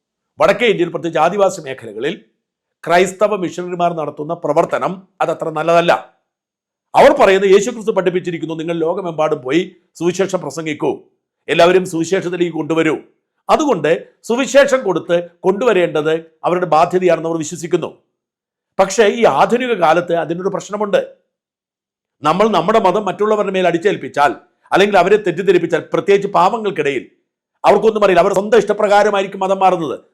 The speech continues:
നിർബന്ധിതമല്ല. ഒരു സ്വന്തം ഇഷ്ടം തീരുമാനിക്കാനുള്ള സാമൂഹിക പശ്ചാത്തലം അവർക്കില്ല.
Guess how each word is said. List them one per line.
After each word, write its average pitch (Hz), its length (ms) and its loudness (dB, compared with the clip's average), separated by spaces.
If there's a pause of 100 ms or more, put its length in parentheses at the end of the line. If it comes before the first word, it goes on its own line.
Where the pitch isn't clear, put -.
നിർബന്ധിതമല്ല. 180 800 0 (180)
ഒരു 175 60 -2
സ്വന്തം 214 400 0
ഇഷ്ടം 262 260 -2
തീരുമാനിക്കാനുള്ള 196 920 -4 (180)
സാമൂഹിക 208 580 0
പശ്ചാത്തലം 185 480 -2
അവർക്കില്ല. 175 320 -6